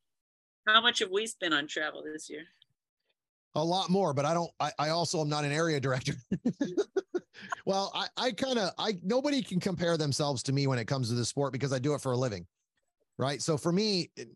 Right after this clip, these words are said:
Speaker 2: you know, some of my
Speaker 1: Divide.
Speaker 2: expense, some of my expense is because it's advertising, right? It's for me to go out and meet new people, go to shoot matches I've never been to. Uh, you know, I, I, it's, you know, I've always, I've always felt better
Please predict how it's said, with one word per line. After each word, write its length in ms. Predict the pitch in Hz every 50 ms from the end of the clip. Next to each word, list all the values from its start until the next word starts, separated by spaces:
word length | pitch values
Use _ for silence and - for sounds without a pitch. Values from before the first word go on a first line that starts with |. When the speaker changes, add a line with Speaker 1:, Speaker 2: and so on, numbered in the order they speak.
| _ _
Speaker 2:
you 100 | - 165
know, 200 | 165 156 147 139 - -
some 180 | - - 202
of 60 | 233
my 60 | 269 294
Speaker 1:
Divide. 120 | - - - 175
Speaker 2:
expense, 680 | 170 - - - - - 185 185 175 156 - - -
some 220 | - - 175 180 202
of 80 | 202
my 200 | 180 175 170 165
expense 500 | 151 135 - - - 170 170 165 143 -
is 100 | 147 120
because 600 | 98 117 135 - - - 143 143 143 123 - - -
it's 160 | 131 123 -
advertising, 600 | 143 151 160 143 147 - 139 120 110 104 98 101 107
right? 180 | 117 127 107
It's 100 | 123 113
for 140 | - - 139
me 140 | 139 151 156
to 80 | 151
go 160 | 127 147 143 143
out 120 | 139 123
and 80 | 131 135
meet 200 | 143 143 - 135
new 100 | 139 -
people, 400 | 143 143 135 143 143 139 120 - - - - -
go 100 | 147 147
to 80 | 151 143
shoot 240 | - - 165 147
matches 380 | 127 139 135 135 135 - 151 123
I've 120 | 139 127 127
never 180 | 139 135 131
been 240 | 127 107 135 135 135
to. 320 | - - 143 139 135 127 120 - - - - -
Uh, 300 | 131 120 120 123 127 120 113 -
you 100 | 135 143
know, 100 | 139 135
I, 200 | 131 131 139 - -
I, 100 | 139 135 - -
it's, 300 | 139 131 110 - - - _ _ _ _ _ _ _ - - 110 - _
you 100 | 127 147
know, 80 | 147 131
I've 140 | 135 143 147
always, 420 | 170 190 196 208 208 147 - - - _
I've 140 | - 143 143
always 340 | 165 185 196 202 190 156 120 120 107 - _ _ _ _ _ -
felt 260 | - - 170 160 143 - 113 92
better 420 | 151 147 151 147 135 131 127 113